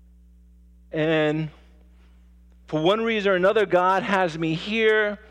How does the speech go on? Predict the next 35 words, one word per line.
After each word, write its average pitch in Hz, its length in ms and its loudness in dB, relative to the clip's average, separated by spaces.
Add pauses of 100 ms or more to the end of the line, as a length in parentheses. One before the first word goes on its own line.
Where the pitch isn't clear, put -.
(360)
I 156 140 0
have 151 240 -2
been 156 140 -2
able 190 440 0 (300)
to 175 580 -2 (560)
prosper." 202 840 -2 (1700)
May-, 156 220 -6
maybe 208 460 -6
this 220 300 -8
is, 220 400 -6 (500)
Potiphar's, 208 560 -2 (140)
he's 202 160 -8
not 247 120 0
spending 233 360 -4
a - 20 2
lot 208 220 0
of 196 60 -6
time 254 320 -4
because 165 200 -4
he 165 80 -2
has 190 160 -2
nothing 196 240 -4
to 170 80 -2
worry 202 240 -2
about. 147 340 -2 (280)
Maybe 190 280 -4
this 220 240 -2
p-, - 280 -14
this 175 200 -8
is 180 120 -4
part 190 340 -2
of 190 100 -2
my 180 220 0
job 180 480 -2
also, 214 500 -6